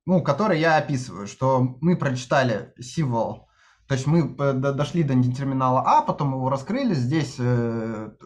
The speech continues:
фишка раскрывается в префикс слова от итого до житого, а, а, от нулевого до итого, ам,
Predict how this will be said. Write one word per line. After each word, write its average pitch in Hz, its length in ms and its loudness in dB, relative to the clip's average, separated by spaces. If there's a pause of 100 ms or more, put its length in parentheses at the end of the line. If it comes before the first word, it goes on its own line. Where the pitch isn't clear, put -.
(160)
фишка 127 580 0
раскрывается 120 720 0
в 120 240 -2
префикс 123 320 -4
слова 117 220 0
от 113 80 -4
итого 131 260 -2
до 165 140 -2
житого, - 600 -6
а, - 200 -16
а, - 120 -16 (280)
от 127 140 -2
нулевого 156 420 2
до 165 100 2
итого, 208 560 0 (300)
ам, 127 720 2